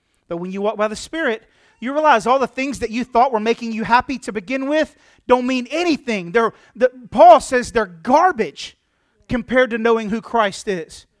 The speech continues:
You want the answer? It's Jesus, man. Well, that's what they say in church. Okay, it's the truth. If, if,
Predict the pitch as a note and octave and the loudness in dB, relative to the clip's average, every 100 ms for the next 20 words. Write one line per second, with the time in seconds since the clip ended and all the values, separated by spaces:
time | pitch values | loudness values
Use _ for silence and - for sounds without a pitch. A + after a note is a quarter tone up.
0 | _ _ _ _ G4 G#4+ - A#3+ D#4+ - | _ _ _ _ -10 -8 -6 -2 -2 -2
1 | G4+ A#3 E3+ D3 G#3+ G#4 A4 A3+ - F#3+ | -6 -6 -10 -10 -8 -8 -6 -6 -6 -8
2 | G3 E4+ F4+ A3+ A#3+ C4+ B3+ B3+ C#4 C4+ | -6 -4 -2 0 -2 -6 -12 -10 -6 -8
3 | A#3+ G4+ B3+ - _ _ A#3+ D4 C#4+ - | -6 -8 -8 -12 _ _ -6 -2 -4 -6
4 | G#3+ E4+ C#4 - _ _ _ _ _ - | -10 -4 -4 -6 _ _ _ _ _ -8
5 | A3 C#4+ B3+ | -6 -6 -6